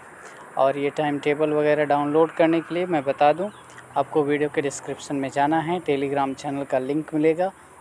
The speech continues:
उस पर क्लिक करके ज्वाइन हो जाएं, जिससे कि आपको टाइम टेबल और आने वाली हर लेटेस्ट अपडेट सबसे पहले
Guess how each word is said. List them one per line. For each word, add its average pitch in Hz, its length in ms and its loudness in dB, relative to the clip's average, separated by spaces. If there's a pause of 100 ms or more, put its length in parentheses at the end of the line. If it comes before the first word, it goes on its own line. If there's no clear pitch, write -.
(120)
उस - 120 -4
पर 156 120 -2
क्लिक 147 320 -6
करके 143 300 -6
ज्वाइन 151 400 2
हो 165 160 -2
जाएं, 175 280 0 (1000)
जिससे 131 280 -4
कि 139 140 -4
आपको 185 420 -2 (220)
टाइम 131 180 -4
टेबल 160 380 0 (100)
और 135 120 0
आने 139 240 0
वाली 147 220 2
हर 143 220 -2
लेटेस्ट 143 460 -4
अपडेट 160 240 -10
सबसे - 360 -4
पहले 147 360 -2